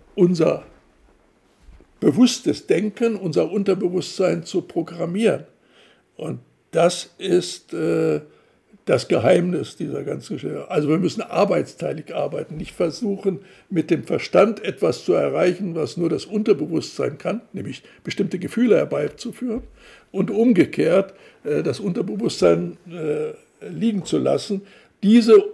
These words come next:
bewusste Denken und damit die Umprogrammierung, das ist die Freiheit des Menschen.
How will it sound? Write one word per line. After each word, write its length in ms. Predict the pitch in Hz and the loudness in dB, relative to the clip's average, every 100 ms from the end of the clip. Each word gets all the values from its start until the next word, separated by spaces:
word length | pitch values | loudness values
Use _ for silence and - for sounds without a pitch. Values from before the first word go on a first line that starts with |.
| - _ _ _ _ _ | -12 _ _ _ _ _
bewusste 520 | - 123 120 - - | -4 2 2 2 -2
Denken 680 | - 170 214 214 262 226 220 | 4 4 4 2 0 0 -2
und 220 | 180 170 | -6 -4
damit 400 | 170 160 190 190 | -2 0 0 -2
die 100 | 180 | -6
Umprogrammierung, 1040 | 170 247 233 170 175 147 160 160 165 170 160 | -6 -6 -4 -6 -4 -6 -6 -6 -6 -6 -2
das 220 | 185 165 | 0 0
ist 200 | 175 - | -4 -8
die 80 | 185 | -8
Freiheit 440 | - 151 156 156 | -4 0 2 2
des 160 | - - | -4 -6
Menschen. 420 | 175 82 - - | -6 -6 -8 -12